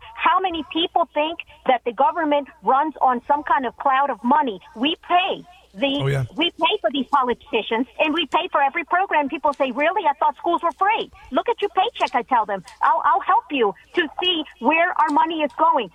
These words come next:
Speaker 1: There's federal, state, local, and miscellaneous money that goes to pay for schools.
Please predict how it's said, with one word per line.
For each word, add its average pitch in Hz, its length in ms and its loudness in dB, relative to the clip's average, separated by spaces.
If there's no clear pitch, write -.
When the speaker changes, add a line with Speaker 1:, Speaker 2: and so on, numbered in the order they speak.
Speaker 1:
There's 294 220 0
federal, 339 380 0
state, 302 280 -2
local, 302 400 0
and 262 100 0
miscellaneous 311 640 -2
money 294 400 2
that 330 140 0
goes 269 240 0
to 349 80 -8
pay 220 260 -2
for 294 80 0
schools. 440 460 0